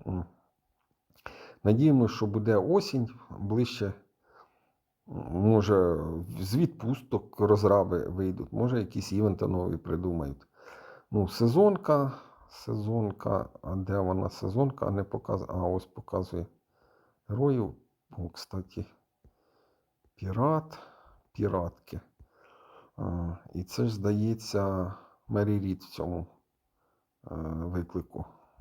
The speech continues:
Якщо це буде Мері Рід, то можна попробувати піймати Мері Рід. На сьогодні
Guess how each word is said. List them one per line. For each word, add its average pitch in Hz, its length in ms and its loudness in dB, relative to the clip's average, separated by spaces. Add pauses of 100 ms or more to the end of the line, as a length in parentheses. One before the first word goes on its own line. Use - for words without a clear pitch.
(180)
Якщо - 260 -8
це - 160 -6
буде 101 240 -2
Мері 98 300 0
Рід, 143 240 -4
то 104 80 -4
можна 104 360 -2 (560)
попробувати 101 560 -4 (460)
піймати 98 480 0
Мері 95 300 2
Рід. 85 300 -4
На 82 80 -2
сьогодні 92 600 -2